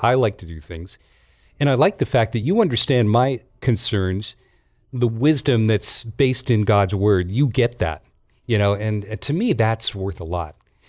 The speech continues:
Now, you don't have a big building in downtown Manhattan, you know, fifty-story tower, Anthony Wright Towers, but what kind of advantage is it to have the more personal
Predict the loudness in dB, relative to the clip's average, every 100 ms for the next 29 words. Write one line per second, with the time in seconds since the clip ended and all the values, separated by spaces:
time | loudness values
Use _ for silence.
0 | -20 -20 -4 2 4 4 2 2 0 2
1 | 4 4 2 2 0 2 2 2 2 2
2 | 2 2 2 2 2 0 -2 0 -2 -4
3 | -6 -4 -4 0 0 0 -2 -2 2 4
4 | 6 4 0 _ _ _ -4 0 2 4
5 | 4 2 2 2 4 4 0 -6 _ _
6 | _ _ _ _ 2 2 0 -10 -12 -8
7 | -2 0 0 0 2 2 2 2 2 0
8 | 0 -2 -4 -4 -2 0 0 0 -2 -4
9 | -6 -4 0 0 0 -2 -2 -6